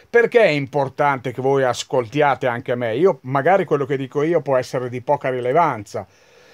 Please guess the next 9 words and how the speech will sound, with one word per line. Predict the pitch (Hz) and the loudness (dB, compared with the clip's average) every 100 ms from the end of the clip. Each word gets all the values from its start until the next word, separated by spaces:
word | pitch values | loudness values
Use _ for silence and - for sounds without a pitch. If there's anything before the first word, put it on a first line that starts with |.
| _ | _
per | 170 156 | 0 0
quello | - 180 170 151 | 2 2 4 2
che | 160 147 | 4 2
è | |
di | 139 | 2
vostro | 135 151 143 139 139 | 2 2 2 -2 -2
interesse. | 131 139 127 101 92 - 98 90 _ _ _ _ _ _ _ _ _ - _ - | 0 0 0 0 -6 -10 -10 -10 _ _ _ _ _ _ _ _ _ -20 _ -2
E | 170 156 151 _ | 4 4 2 _
chiudo | - 175 190 196 175 165 | -6 -2 0 2 2 2